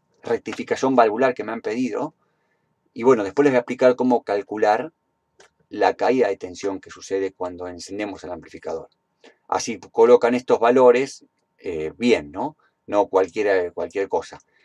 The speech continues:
Pero como siempre digo, igual de todos modos, si no quieren calcular mucho, volverse loco,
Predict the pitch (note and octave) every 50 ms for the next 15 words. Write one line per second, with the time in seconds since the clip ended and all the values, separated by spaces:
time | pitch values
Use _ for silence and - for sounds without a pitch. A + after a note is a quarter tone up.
0 | _ _ _ _ _ _ _ _ - A2 A#2 - - B2 B2+ B2 - D3+ D3 C3+
1 | C#3 C#3 D#3 E3 D#3+ C#3+ B2 A#2+ C3+ C3+ C3 B2 - C3 C3 B2 A2+ A#2+ C#3 D3
2 | C#3+ B2 - - G2+ G2 G#2 A#2 - - A#2+ A2 A2 G2+ - G2+ - - - A2+
3 | A2 A2+ A2 A#2 A#2+ - A2+ G#2 A2 G#2+ - - A2+ B2+ C3+ C3 - C3+ C#3+ D3
4 | D3+